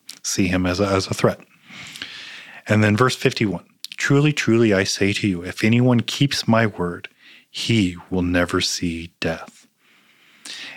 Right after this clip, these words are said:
And this is a huge statement. Um, a-, and Vicar, you mentioned that you think that this is, this is a Trinitarian statement.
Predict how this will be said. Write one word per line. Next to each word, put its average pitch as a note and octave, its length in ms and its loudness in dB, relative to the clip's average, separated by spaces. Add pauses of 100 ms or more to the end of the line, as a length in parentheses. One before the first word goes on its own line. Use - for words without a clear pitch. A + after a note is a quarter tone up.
(140)
And F#2+ 160 0
this D3 360 2
is G2 200 -2
a E2+ 60 -4
huge - 340 -4
statement. - 580 -10 (320)
Um, F2+ 440 -4 (320)
a-, G#2 180 2
and G#2+ 100 4
Vicar, B2 240 2
you A#2 160 4
mentioned F#2+ 440 2
that F2+ 180 -6
you A2+ 80 0
think A2+ 220 -2
that F2+ 180 -8
this - 220 -6
is, F#2+ 400 -4 (140)
this - 180 -6
is F#2+ 100 -2
a F#2 60 -2
Trinitarian F#2+ 760 0
statement. - 600 -14